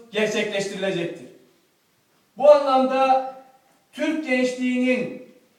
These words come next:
böylesi sıkıntıdan kurtarılmasını asli vazifemiz sayıyoruz.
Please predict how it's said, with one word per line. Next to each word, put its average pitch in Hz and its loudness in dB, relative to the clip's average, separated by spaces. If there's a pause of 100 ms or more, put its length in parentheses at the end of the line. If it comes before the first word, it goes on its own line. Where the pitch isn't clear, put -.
(140)
böylesi 269 2
sıkıntıdan 247 -2 (640)
kurtarılmasını 254 2 (300)
asli 254 2
vazifemiz 247 0
sayıyoruz. 214 -4